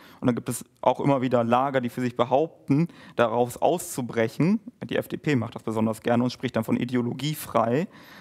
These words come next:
was sie aber eigentlich nicht tut, sondern damit eigentlich wieder auch nur den ge-, äh, politischen Gegner, der aber dann immer linksgrün ist,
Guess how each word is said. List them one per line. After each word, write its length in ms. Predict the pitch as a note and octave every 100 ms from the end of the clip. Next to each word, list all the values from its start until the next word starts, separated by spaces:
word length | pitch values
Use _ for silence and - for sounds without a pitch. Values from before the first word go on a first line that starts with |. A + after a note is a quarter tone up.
| - -
was 160 | A#2+ -
sie 80 |
aber 180 | A#2+ A2+
eigentlich 320 | B2 B2+ B2
nicht 220 | A#2+ A2+ -
tut, 280 | A2+ G#3
sondern 240 | - B2 B2
damit 300 | C3 C#3+ C3
eigentlich 320 | C3 B2 A#2
wieder 180 | B2+ -
auch 200 | C#3 -
nur 200 | C3+ C3
den 380 | B2+ A#2+ - -
ge-, 160 | C3
äh, 200 | C3+ A#2+
politischen 460 | - C3 B2 A#2+ A#2
Gegner, 300 | B2+ - E3+
der 120 | A#2+
aber 120 | A#2
dann 140 | A#2 A#2+
immer 160 | C3
linksgrün 580 | A#2+ C3 - B2+ D3 E3
ist, 320 | B2+ F3+ -